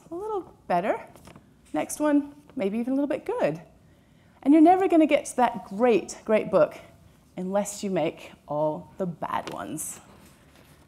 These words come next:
So accept we are going to make bad books. Revel in it.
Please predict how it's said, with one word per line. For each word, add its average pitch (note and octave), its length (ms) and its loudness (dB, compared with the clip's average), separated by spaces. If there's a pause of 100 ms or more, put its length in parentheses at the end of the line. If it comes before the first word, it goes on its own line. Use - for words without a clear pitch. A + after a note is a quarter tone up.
(100)
So - 180 -2
accept - 720 0 (240)
we D4 160 2
are D4+ 140 10
going A3 260 6
to D4 100 0
make G#3+ 360 2
bad F3 280 2
books. - 520 4 (720)
Revel B3 340 -2
in D3+ 140 0
it. - 140 -6